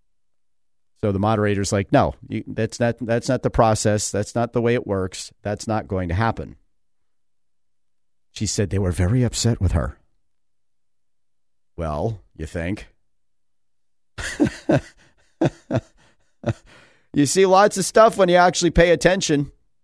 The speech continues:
Yes, you do. You see lots of stuff when you actually pay attention. Anyway, we have a busy show today. Let me do, uh, my thing. And, um,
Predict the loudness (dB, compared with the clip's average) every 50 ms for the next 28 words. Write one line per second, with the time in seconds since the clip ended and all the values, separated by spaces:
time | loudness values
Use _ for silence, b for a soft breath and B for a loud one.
0 | _ _ _ _ _ _ _ _ _ _ _ _ _ _ _ _ _ _ _ _
1 | _ _ _ _ _ _ _ _ _ _ _ _ _ _ _ _ -4 -2 -2 -2
2 | -2 0 0 2 4 4 4 2 0 -4 -8 -14 _ _ _ _ _ _ -14 -10
3 | -6 -4 -2 0 0 2 0 0 -2 -4 -6 -6 -4 -2 -2 -2 -2 -4 -6 -6
4 | -4 -4 -4 -4 -4 -4 -6 -6 -6 -6 -6 -6 -6 -6 -6 -4 -4 -4 -4 -6
5 | -8 -10 -14 -12 -10 -8 -8 -8 -8 -10 -14 -16 -18 _ _ _ _ _ _ _
6 | _ _ _ _ _ _ _ _ _ _ _ _ _ 8 8 10 10 10 8 8
7 | 8 8 6 6 4 0 -6 _ _ _ _ _ _ _ _ _ _ _ _ _
8 | 4 6 6 8 8 8 8 8 6 4 2 2 4 4 4 4 4 2 2 0
9 | -2 0 2 4 4 6 6 4 4 6 6 6 6 6 6 4 2 0 -2 -6
10 | -8 -4 0 0 0 0 2 4 4 4 6 6 6 6 6 6 4 4 4 4
11 | 4 4 2 2 2 2 2 0 -2 -4 -6 _ _ _ _ _ _ 0 2 4
12 | 4 6 6 6 8 8 8 8 6 6 4 0 -2